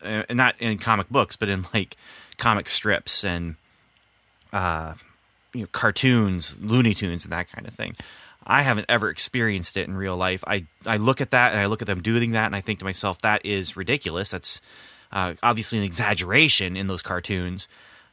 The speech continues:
uh, only to find out after reading this here and then checking it out, uh, it's not an <laughs> exaggeration when they're, like, jumping into the super shallow pools. Um,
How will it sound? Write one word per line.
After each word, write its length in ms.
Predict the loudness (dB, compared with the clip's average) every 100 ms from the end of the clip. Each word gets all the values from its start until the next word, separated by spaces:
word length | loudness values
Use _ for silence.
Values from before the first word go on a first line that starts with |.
| -6
uh, 200 | -4 -2
only 260 | -4 -6 -4
to 80 | -4
find 340 | 0 2 6
out 220 | 4 4
after 520 | -2 -4 0 0 -2 -8 _ -10
reading 340 | -2 0 0
this 160 | -2 -2
here 280 | 0 0 0
and 80 |
then 140 | 0 0
checking 360 | 0 0 2
it 100 | 4
out, 220 | 4 2 -2 -18 -20 -8
uh, 160 | -4 -2 -2
it's 200 | -2 -2
not 260 | 0 -2
an 140 | -2 -2
<laughs> 40 |
exaggeration 1040 | 0 2 2 4 4 4 4 4 2 0 0
when 160 | -4 -2
they're, 180 | 0 0 0
like, 180 | -4 0
jumping 340 | 0 2 -2
into 180 | -4 -4
the 120 | -6
super 380 | -6 -8 -6 -6
shallow 380 | -4 -2 -2 -4
pools. 480 | -6 -4 -2 -4 -12 -20 -20 -20 -10 0
Um, 440 | 2 2 0